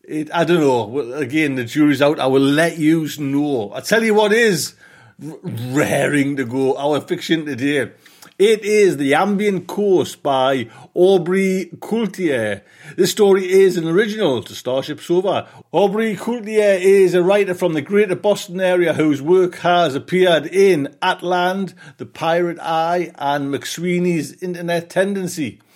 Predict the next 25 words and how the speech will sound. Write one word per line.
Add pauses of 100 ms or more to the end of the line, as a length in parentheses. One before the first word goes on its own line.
(240)
and
who
can
be
found
at
aubrey
coultier
dot
com (240)
or
on
Twitter
as
Aubrey
Creates. (400)
Now,
this
story
is
narrated
by
T
F
Ahmed.